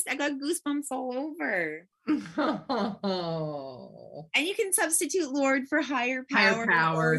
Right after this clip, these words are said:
Speaker 2: Gus,
Speaker 1: or your
Speaker 2: whatever you
Speaker 1: dad.
Speaker 2: want.
Speaker 1: Your
Speaker 2: Yes.
Speaker 1: dad.
Speaker 2: Yes, totally. Thank
Speaker 1: Whatever,
Speaker 2: you.
Speaker 1: however that resonates, um, it's such a beautiful message that even though we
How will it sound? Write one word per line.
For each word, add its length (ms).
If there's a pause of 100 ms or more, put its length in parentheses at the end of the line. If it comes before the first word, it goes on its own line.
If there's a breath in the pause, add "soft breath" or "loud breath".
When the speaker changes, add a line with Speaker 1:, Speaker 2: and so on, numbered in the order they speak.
(100)
Speaker 2:
Gus, 300
Speaker 1:
or 40
your 180
Speaker 2:
whatever 180
you 60
Speaker 1:
dad. 400
Speaker 2:
want. 240
Speaker 1:
Your 80
Speaker 2:
Yes. 680
Speaker 1:
dad. 840 (540)
Speaker 2:
Yes, 920
totally. 640 (100)
Thank 360
Speaker 1:
Whatever, 240
Speaker 2:
you. 60
Speaker 1:
however 480
that 220
resonates, 800 (100)
um, 320
it's 140
such 160
a 60
beautiful 380
message 600
that 260 (360 loud breath)
even 260
though 200
we 540